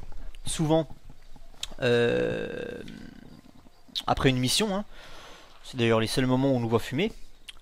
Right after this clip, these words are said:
Euh, même quand il est au cinéma, des fois quand il est au ciné, il y a une animation qui se déclenche et tu vois, il s'allume une clope et tout le mec.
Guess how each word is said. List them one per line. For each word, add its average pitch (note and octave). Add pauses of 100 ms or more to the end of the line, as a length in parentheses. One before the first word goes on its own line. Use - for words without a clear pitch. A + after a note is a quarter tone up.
(1040)
Euh, A#2+
même D3
quand D#3
il D#3
est D3+
au D3
cinéma, D#3+
des B2+
fois D#3
quand C#3+
il C3
est C3
au B2+
ciné, D3
il D#3+
y -
a C3
une B2
animation B2+
qui B2
se A#2
déclenche C#3
et C3
tu B2
vois, C#3
il C3+
s'allume B2+
une A#2+
clope -
et A#2
tout A#2+
le A2
mec. -